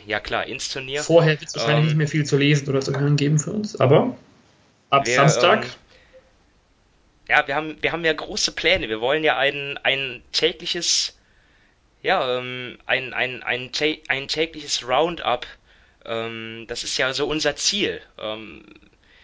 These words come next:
Speaker 1: ich weiß nicht, ob wir das versprechen können, ähm, aber wir haben es auf, uns auf jeden Fall vorgenommen, auf jeden Fall regelmäßige Podcasts, das ist der Plan. Und
Speaker 2: Den ziehen wir auch durch. Und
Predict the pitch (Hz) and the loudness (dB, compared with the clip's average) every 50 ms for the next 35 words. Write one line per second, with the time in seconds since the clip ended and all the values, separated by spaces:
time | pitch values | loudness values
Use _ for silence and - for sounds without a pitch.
0 | - - - _ _ _ _ - - - - 151 165 160 151 156 156 151 - - | -20 -20 -20 _ _ _ _ -16 -10 -4 -2 0 0 0 -2 -2 -2 -2 0 0
1 | 143 143 139 - - 143 131 - - - 151 - - 135 110 - - 95 90 87 | -2 -2 -2 -4 -4 -6 -8 -6 -4 -4 -4 -4 -6 -6 -8 -10 -10 -10 -12 -12
2 | 87 90 - - - 101 98 98 101 101 101 104 107 _ _ _ _ _ _ _ | -16 -18 -16 -12 -10 -8 -8 -8 -8 -10 -12 -16 -18 _ _ _ _ _ _ _
3 | _ _ - - - - 98 104 104 98 104 104 104 104 101 - - - - - | _ _ -20 -20 -14 -10 -8 -8 -6 -4 -4 -4 -4 -4 -6 -8 -16 -20 -20 -20
4 | - - - - - - 104 107 131 147 156 - - 139 135 - - - - _ | -18 -18 -20 -16 -10 -6 -4 -2 -2 -2 -2 -2 -2 -4 -4 -8 -10 -18 -18 _
5 | - 135 135 - 120 - - 139 143 143 - - 131 120 - - - 160 170 160 | -10 -6 -4 -4 -4 -4 -4 -4 -4 -4 -4 -4 -4 -4 -4 0 2 2 2 2
6 | 165 160 156 156 151 151 - 120 123 - - 135 139 143 - - 139 131 131 131 | 0 -2 -2 -2 -2 -2 -4 -6 -6 -4 -2 -4 -4 -4 -2 -2 0 0 0 0
7 | - - - 127 143 147 139 139 135 131 135 131 - - 117 110 - - - 147 | -4 -6 -4 -2 -2 -2 -2 -4 -4 -4 -4 -4 -4 -4 -6 -6 -6 -4 -4 -4
8 | 147 - - - 139 139 - - - 131 123 120 120 - - - - - - - | -4 -4 -6 -4 -4 -2 -4 -4 -4 -4 -6 -4 -4 -4 -4 -4 -6 -8 -10 -8
9 | - 110 101 - - 117 120 131 143 151 160 160 - _ _ _ - _ _ _ | -8 -8 -8 -6 -4 -4 -2 -2 -2 -4 -8 -12 -18 _ _ _ -20 _ _ _
10 | _ _ _ _ _ _ _ _ _ _ _ - 120 123 120 120 120 120 117 120 | _ _ _ _ _ _ _ _ _ _ _ -2 2 2 2 2 0 -2 -4 -8
11 | 120 - - - - - - - - - 180 190 160 - 170 156 147 139 127 127 | -8 -4 -2 -2 -2 -2 -4 -4 2 4 4 4 4 2 0 0 0 0 0 -2
12 | - 113 110 117 - - _ _ _ _ _ _ - 131 127 | -4 -6 -6 -6 -10 -16 _ _ _ _ _ _ -10 -10 -10